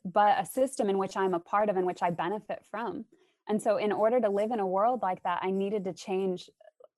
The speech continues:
pretty much every, or, or I still, it's like a constant thing that every day I need to check myself and think, like, "How am I furthering this or how am I resisting this?" And so the way that that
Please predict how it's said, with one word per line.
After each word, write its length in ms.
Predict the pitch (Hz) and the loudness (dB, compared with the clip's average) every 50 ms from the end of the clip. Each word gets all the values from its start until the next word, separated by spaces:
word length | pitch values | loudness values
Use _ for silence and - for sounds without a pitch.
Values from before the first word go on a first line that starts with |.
| - 202 | -16 -6
pretty 200 | - 254 269 277 | -2 0 2 4
much 180 | 254 202 175 - - | 4 4 2 2 0
every, 440 | 208 214 208 214 190 190 190 190 185 - _ _ _ _ _ _ _ - | 0 0 2 -2 -2 -2 -2 -4 -4 -8 _ _ _ _ _ _ _ 2
or, 100 | - 240 | 4 6
or 160 | 240 - 247 | 8 8 10
I 100 | 226 220 | 8 8
still, 320 | 226 - - - 311 277 240 | 6 4 0 4 6 6 6
it's 180 | - 233 - | 6 4 2
like 100 | 269 226 | 0 0
a 80 | 208 196 | 0 0
constant 540 | - - - 302 - 269 - - 190 - - | -2 -2 0 0 0 0 0 -2 -6 -2 -2
thing 140 | 190 170 180 | -2 0 0
that 100 | - - - | 0 4 6
every 240 | 220 208 208 208 185 | 4 6 6 2 4
day 200 | 180 220 233 226 | 6 6 6 8
I 100 | 196 190 | 6 6
need 200 | 185 190 185 165 | 4 2 0 -2
to 80 | 160 160 | -4 -6
check 300 | - - - - - - | -8 -2 -2 -2 -2 0
myself 380 | 220 170 175 - - 170 160 - | -2 -2 -2 0 -2 -2 -2 -2
and 160 | 170 175 165 | -4 -4 -2
think, 220 | - 185 175 - 190 | -2 -4 -2 -2 -2
like, 140 | 180 180 | -4 -4
"How 260 | - - 214 220 226 208 | 0 4 6 6 6 6
am 140 | 196 196 | 4 4
I 240 | 196 190 190 180 185 - - - - - _ _ _ - | 4 4 4 2 0 -2 -12 -20 -20 -20 _ _ _ 0
furthering 460 | - 214 220 226 220 214 202 196 202 | 4 6 6 6 6 4 2 0 0
this 220 | 190 185 185 - 202 | 0 -2 -2 -2 -4
or 100 | 185 165 - - | -6 -6 -8 -4
how 120 | 208 202 196 | -2 0 0
am 100 | 190 180 | 0 0
I 40 | 170 | -2
resisting 560 | 170 170 175 185 208 269 302 - - 220 196 | -2 -4 -6 -4 -4 -4 -6 -6 -8 -6 -6
this?" 220 | 170 - 190 - 226 | -4 -6 -6 -6 -8
And 100 | 214 - | -4 0
so 220 | 247 220 208 185 | 2 2 2 2
the 120 | - 214 214 | 0 0 2
way 180 | 214 220 254 277 | 2 2 2 2
that 200 | 302 277 233 - | -2 -2 -2 -2
that 260 | 196 190 190 180 | -2 0 -2 -2